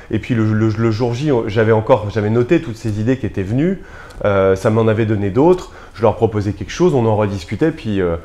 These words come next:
on réadaptait en, en la scénographie, quoi, et puis notre, notre, notre découpage un peu en, en direct. Donc, je pense que c'est un film qui est, où on est resté assez fidèle au scénario dans sa grande structure, dans la grande histoire. Après, euh,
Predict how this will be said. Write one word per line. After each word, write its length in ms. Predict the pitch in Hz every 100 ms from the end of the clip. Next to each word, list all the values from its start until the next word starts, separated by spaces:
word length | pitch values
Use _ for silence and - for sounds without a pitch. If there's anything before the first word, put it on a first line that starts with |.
| - - 107
on 80 |
réadaptait 520 | 104 110 107 110 - 123
en, 60 |
en 540 | 107 107 95 92 92 90
la 140 | 101
scénographie, 580 | - 101 98 107 - 196
quoi, 180 | 110 95
et 40 |
puis 160 | 87 101
notre, 180 | 87
notre, 220 | 98 98 92
notre 240 | 95 92
découpage 520 | 101 - 104 123 113
un 60 | 95
peu 160 | 85
en, 220 | 110 95 - - - -
en 120 | 101
direct. 280 | 101 147 160
Donc, 120 | 131 - - - -
je 80 | 170
pense 160 | 185
que 80 | 165
c'est 160 | - 123
un 120 | 120
film 260 | - 180
qui 140 | - 117
est, 60 |
où 120 | 113 113
on 120 | 117
est 80 | 120
resté 260 | 131 -
assez 260 | 147 147 185
fidèle 260 | - 156
au 80 | 139
scénario 380 | 123 123 127 160
dans 100 | 117
sa 160 | 110 98
grande 220 | 120 120
structure, 400 | - 127 - 156
dans 100 | 104
la 100 | 98
grande 200 | 107 110
histoire. 400 | 107 - 185 120
Après, 260 | 92 -
euh, 240 | 156 120